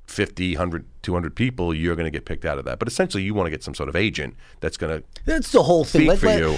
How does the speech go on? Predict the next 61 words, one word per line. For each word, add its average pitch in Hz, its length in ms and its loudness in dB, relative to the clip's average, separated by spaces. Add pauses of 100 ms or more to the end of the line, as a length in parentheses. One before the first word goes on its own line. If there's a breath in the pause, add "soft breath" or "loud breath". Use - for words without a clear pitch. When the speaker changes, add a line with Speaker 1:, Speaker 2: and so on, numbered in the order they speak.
(140 loud breath)
Speaker 2:
right? 262 280 4
Let, 233 200 2
you 233 160 2
know, 185 120 6
just 294 240 0
for 269 80 2
people 175 260 4
that 170 140 6
are 143 60 4
trying 143 300 2
to 139 100 2
get 127 200 2
through 127 180 2
this 107 180 -2
and 120 100 0
they're 120 60 4
Speaker 1:
Uh-huh. 120 80 4 (120)
Speaker 2:
watching 131 180 0
this 127 180 4
interview 120 320 0
and 117 100 0
they 113 80 0
say 123 200 0
to 117 60 -6
themselves, 113 460 -2
"Okay, 101 340 -2 (520 loud breath)
here 151 160 6
is 139 80 2
someone 127 440 4
that 120 120 4
has 123 240 2
success 120 540 0
in 120 100 -4
acting." 110 500 -2 (680 soft breath)
How 220 280 4
important 175 640 4
is 120 220 2
that 98 340 -2
part 82 260 2
of - 100 6
it - 120 0
right 110 260 2
there, 98 140 4
the - 160 2 (100)
agent? - 560 2 (580 loud breath)
Speaker 1:
I 165 120 6
think, 240 280 0
I 165 80 4
think 170 180 0
an 135 60 2
agent 104 300 4
is 87 120 2
a 85 40 2
big 92 200 0
part 143 220 4
if 98 80 -4
you 87 80 2
have 76 80 0
the 78 80 -2
right 80 200 0
agent. 113 360 0